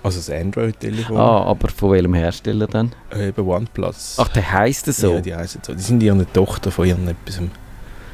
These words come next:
Speaker 1: Und die machen so preiswerte, gute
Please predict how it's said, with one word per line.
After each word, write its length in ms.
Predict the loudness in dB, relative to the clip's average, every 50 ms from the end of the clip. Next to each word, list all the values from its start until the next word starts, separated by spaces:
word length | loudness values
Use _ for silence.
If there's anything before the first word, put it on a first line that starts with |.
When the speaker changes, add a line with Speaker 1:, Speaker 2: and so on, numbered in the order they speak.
| -16 -14 -16 -16 -16 -16 -16 -8 -4
Speaker 1:
Und 380 | -2 0 0 0 0 -2 -2 -6 -8 -12 -2 2
die 60 | 4
machen 260 | 4 4 4 2 0 2
so 280 | 2 4 4 4 2 0 -4 -8 -14 -10 0
preiswerte, 800 | 2 2 2 4 4 4 4 2 0 -2 -2 0 2 2 2 2
gute 220 | 2 2 2 2